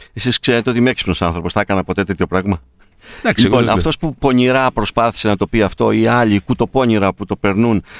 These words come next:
Speaker 1: ε, στην, στις διάφορες συζητήσεις στην Κόρινθο, δεν έχουν καμιά σχέση με την πραγματικότητα. Καταλαβαίνετε ότι αυτό δεν μπορεί να έχει συμβεί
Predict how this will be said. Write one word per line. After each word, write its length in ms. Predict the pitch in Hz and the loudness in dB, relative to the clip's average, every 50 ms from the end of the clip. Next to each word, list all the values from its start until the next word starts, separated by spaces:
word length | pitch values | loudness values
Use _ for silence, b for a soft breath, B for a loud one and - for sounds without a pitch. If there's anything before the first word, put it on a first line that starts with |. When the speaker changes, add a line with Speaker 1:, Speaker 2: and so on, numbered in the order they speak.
| B B B | B B B
Speaker 1:
ε, 360 | 90 92 92 92 90 92 90 | 0 2 4 4 2 2 0
στην, 480 | 85 - - 104 98 101 98 95 95 87 | -2 -2 0 2 4 4 4 4 2 0
στις 200 | - - 127 117 | -2 -4 -6 -2
διάφορες 400 | 117 143 127 104 98 95 92 - | 0 0 0 0 -2 -6 -4 -4
συζητήσεις 480 | - 98 90 92 - - 110 95 - | -2 -2 -2 -2 0 -2 -2 -2 -2
στην 140 | 92 95 90 | -8 -10 -4
Κόρινθο, 380 | 90 98 101 104 104 95 117 113 | 0 0 2 2 2 0 0 0
δεν 120 | 113 117 | 0 2
έχουν 120 | 113 110 107 | 0 0 0
καμιά 240 | 110 98 98 98 | 0 0 0 0
σχέση 220 | - - 110 104 - | 0 -2 -4 -2 -2
με 60 | 98 | -2
την 100 | 95 92 | -2 0
πραγματικότητα. 640 | 87 92 90 95 95 90 90 101 95 85 80 - 73 B B B B B B B B | 0 0 0 0 -2 -2 -2 0 -2 0 -2 -6 -14 B B B B B B B B
Καταλαβαίνετε 580 | 110 92 92 95 98 98 110 127 135 127 - | -2 -2 0 0 2 2 2 2 2 0 -2
ότι 120 | 127 113 113 | 0 0 0
αυτό 180 | 101 - 123 | 0 0 0
δεν 120 | 120 117 107 | 0 0 2
μπορεί 240 | 95 101 95 92 92 | 2 2 2 2 2
να 100 | 85 85 | 2 0
έχει 200 | 85 80 85 90 | -2 -2 -6 -8
συμβεί 460 | - - 95 87 82 82 95 104 110 | -4 -2 0 0 2 2 0 0 0